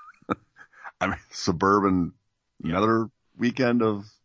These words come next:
Speaker 1: suburban teams knocking out the city.
Speaker 2: It's been a, been a difficult year in the Public League, but remember, we, we saw this coming. We said it's, it's the lowest, the senior class is rough. Um, it's just not what the C P S standards usually are,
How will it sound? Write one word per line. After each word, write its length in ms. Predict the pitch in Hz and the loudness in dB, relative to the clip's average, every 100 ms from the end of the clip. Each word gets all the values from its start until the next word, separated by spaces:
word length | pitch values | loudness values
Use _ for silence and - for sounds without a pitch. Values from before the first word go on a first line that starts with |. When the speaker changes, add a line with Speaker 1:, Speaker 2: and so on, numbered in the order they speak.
| _ - | _ -20
Speaker 1:
suburban 640 | - 113 110 113 110 104 | -18 -10 -4 -2 0 -2
teams 440 | - 117 110 101 101 | -2 -2 0 0 0
knocking 300 | 98 104 107 | 0 0 0
out 260 | 104 95 _ - | 0 -2 _ -8
the 100 | 90 | -6
city. 340 | 107 107 117 131 _ _ _ - | -2 -2 -2 -8 _ _ _ -20
Speaker 2:
It's 220 | 120 - | -20 -18
been 340 | 131 139 151 | -12 -10 -6
a, 320 | 147 135 131 - _ - | -4 -4 -6 -10 _ -10
been 140 | 208 | -6
a 140 | 160 - - _ _ - | -6 -8 -16 _ _ -2
difficult 340 | 214 170 196 | 0 0 -2
year 100 | 147 | 0
in 80 | 147 | -2
the 60 | 135 | 0
Public 320 | 139 123 117 | -2 -2 -2
League, 160 | 139 131 | -2 0
but 100 | 147 | 0
remember, 340 | 170 190 147 | 0 0 -2
we, 120 | 156 | -2
we 80 | 151 | -6
saw 180 | 160 135 | -4 -4
this 140 | 107 | -4
coming. 360 | - 90 92 98 | -14 -14 -16 -14
We 140 | 117 | -14
said 260 | 110 127 110 | -12 -8 -10
it's, 400 | 92 - - - | -12 -20 -20 -20
it's 320 | - 113 _ _ | -18 -18 _ _
the 160 | 110 | -14
lowest, 460 | 101 104 98 - - _ _ - - | -12 -12 -12 -16 -20 _ _ -20 -20
the 180 | 104 110 | -18 -14
senior 260 | 147 127 101 | -10 -10 -10
class 340 | 101 90 - | -12 -14 -16
is 100 | 82 | -20
rough. 360 | 76 - - _ _ - | -20 -20 -20 _ _ -20
Um, 360 | 71 67 62 _ _ 117 | -20 -20 -20 _ _ -20
it's 160 | 101 | -16
just 160 | 127 107 | -14 -10
not 220 | 104 92 | -10 -10
what 120 | 95 | -14
the 80 | - | -20
C 160 | - 95 | -20 -20
P 160 | 98 | -18
S 360 | 90 - - - _ _ _ | -18 -18 -20 -20 _ _ _
standards 580 | - - 90 90 90 87 | -20 -18 -16 -16 -20 -20
usually 320 | 90 92 90 | -20 -20 -18
are, 380 | 80 82 87 | -16 -16 -16